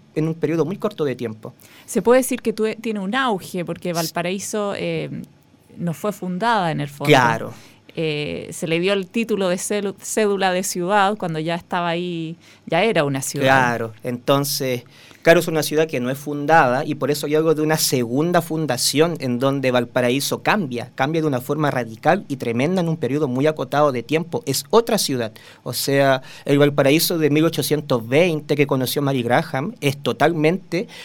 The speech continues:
Speaker 1: eh, distinto al Valparaíso que se conoce en mil ochocientos setenta, mil ochocientos noventa, es, y ese Valparaíso también es muy distinto al Valparaíso que tenemos el día de hoy. Es una ciudad que está en constante cambio.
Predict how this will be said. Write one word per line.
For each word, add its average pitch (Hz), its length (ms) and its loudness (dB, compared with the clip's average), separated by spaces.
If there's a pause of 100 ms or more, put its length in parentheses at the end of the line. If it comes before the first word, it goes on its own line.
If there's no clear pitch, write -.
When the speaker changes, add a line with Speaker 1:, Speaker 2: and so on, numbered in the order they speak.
(460)
Speaker 1:
eh, 135 200 4
distinto 190 560 -4
al 180 80 2
Valparaíso 170 720 0
que 160 320 -2 (240)
se - 200 2
conoce 160 360 4
en - 20 -2
mil 165 80 2
ochocientos 151 460 -2
setenta, 196 560 0
mil 156 80 -2
ochocientos 151 440 -4
noventa, 127 640 0
es, - 320 -4 (340)
y 156 260 -4 (180)
ese 165 340 2
Valparaíso 147 600 0
también 123 260 0
es 180 80 2
muy 143 220 2
distinto 214 560 0
al 214 80 6
Valparaíso 190 480 -2
que 175 80 -4
tenemos 170 320 -2
el 131 100 -4
día 147 160 4
de 120 140 2
hoy. 196 180 2 (220)
Es - 160 -4
una 160 100 2
ciudad 147 240 2
que 165 120 -6
está 143 220 -2
en 190 100 -2
constante 247 600 -4
cambio. 117 400 -2